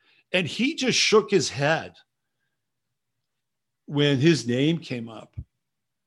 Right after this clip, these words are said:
And he said he had so much promise, so much promise. And he was basically lamenting that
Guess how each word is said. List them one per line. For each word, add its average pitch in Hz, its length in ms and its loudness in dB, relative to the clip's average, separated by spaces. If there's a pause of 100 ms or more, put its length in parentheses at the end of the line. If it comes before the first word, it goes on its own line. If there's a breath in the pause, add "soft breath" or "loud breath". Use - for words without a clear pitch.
(180)
And 131 500 -2 (320)
he 170 320 -6
said 135 460 0 (1400)
he 180 160 -4
had 147 180 2
so - 400 0
much 196 300 0
promise, - 720 -6 (2250)
so 190 640 2
much 160 340 0
promise. - 640 -10 (2250)
And 156 120 4
he 175 80 6
was 156 100 2
basically 202 580 0
lamenting 131 600 0
that 117 340 -6